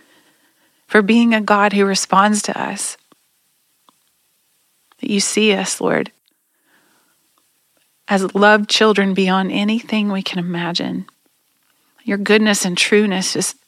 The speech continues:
pouring out and your, your smile <laughs> pouring out over us today. We want to receive that again over our lives today. I believe that you are a God who responds to our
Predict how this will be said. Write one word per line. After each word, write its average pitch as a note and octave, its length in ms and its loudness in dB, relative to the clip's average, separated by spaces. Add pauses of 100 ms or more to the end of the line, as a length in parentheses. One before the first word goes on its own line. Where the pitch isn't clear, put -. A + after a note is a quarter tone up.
(640)
pouring B3 460 4
out G3 400 2
and G3 180 -2
your, F#3+ 120 -4 (420)
your G3+ 100 2
smile G3+ 720 2 (440)
<laughs> - 320 -20
pouring A#3 340 6
out G3+ 180 6
over F#3 320 2
us F3+ 260 -4
today. E3+ 500 -8 (1200)
We G3+ 100 2
want G3+ 180 0
to F#3 80 -2
receive F3+ 520 -2
that E3 340 0 (300)
again F3 540 -2 (840)
over G3 200 4
our G3 140 4
lives F3+ 380 -4
today. F#3+ 420 -8 (1900)
I G3+ 60 -2
believe G3+ 180 4
that G3 140 0
you G3 140 2
are F#3+ 180 2
a F#3 60 2
God F#3 340 4
who G3 260 2 (340)
responds G3+ 540 2
to G3 160 2
our E3+ 260 2